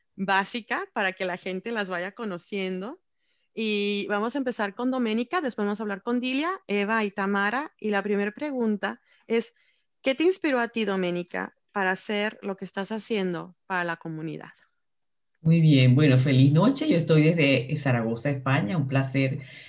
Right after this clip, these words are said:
Speaker 2: eh, compartir con todas ustedes y con todas las personas que, que están conectadas y se van conectando y posteriormente, pues, las que verán la grabación. ¿Qué me inspira?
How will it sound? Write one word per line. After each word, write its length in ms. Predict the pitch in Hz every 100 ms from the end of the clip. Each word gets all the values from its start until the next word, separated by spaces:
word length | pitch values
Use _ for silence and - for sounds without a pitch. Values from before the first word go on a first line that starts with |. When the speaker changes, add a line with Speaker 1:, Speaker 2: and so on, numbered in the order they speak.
| _
Speaker 2:
eh, 320 | - 143 117
compartir 720 | - 139 131 123 - 165 165
con 220 | - 131 127
todas 280 | 123 127
ustedes 560 | 156 - - 151 190 214
y 100 | 170
con 160 | 135 131
todas 240 | 127 120
las 120 | 127 127
personas 500 | - - 127 127 127
que, 280 | 135 127
que 120 | - 127
están 180 | 117
conectadas 640 | 127 147 139 - 151 165 156
y 60 | 139
se 120 | 127
van 160 | 123 127
conectando 560 | 156 147 139 156 196
y 40 | 214
posteriormente, 800 | 160 156 139 135 131 139 131 139
pues, 180 | 156 143
las 100 | 131
que 120 | 139
verán 300 | 131 127 120
la 100 | 135
grabación. 840 | 143 139 127 127 131 143 - 214 _ - - - - - -
¿Qué 100 | 226
me 100 | 277
inspira? 720 | 277 - - 170 139 -